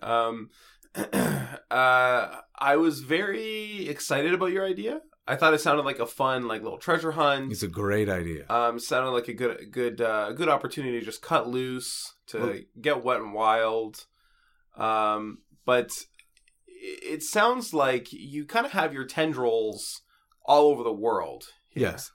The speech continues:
Speaker 1: Yeah. Uh, it sounds like you're controlling a lot, uh, a lot of the people who, uh,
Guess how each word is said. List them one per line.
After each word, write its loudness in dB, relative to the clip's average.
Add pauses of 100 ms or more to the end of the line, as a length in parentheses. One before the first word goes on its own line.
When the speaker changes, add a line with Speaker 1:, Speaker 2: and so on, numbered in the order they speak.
Speaker 1:
Yeah. -10 (460)
Uh, 4
it -2
sounds 0
like -4
you're -8
controlling 0
a -4
lot, 0 (220)
uh, -6 (680)
a -6
lot 6
of 8
the 4
people -2
who, -4
uh, -4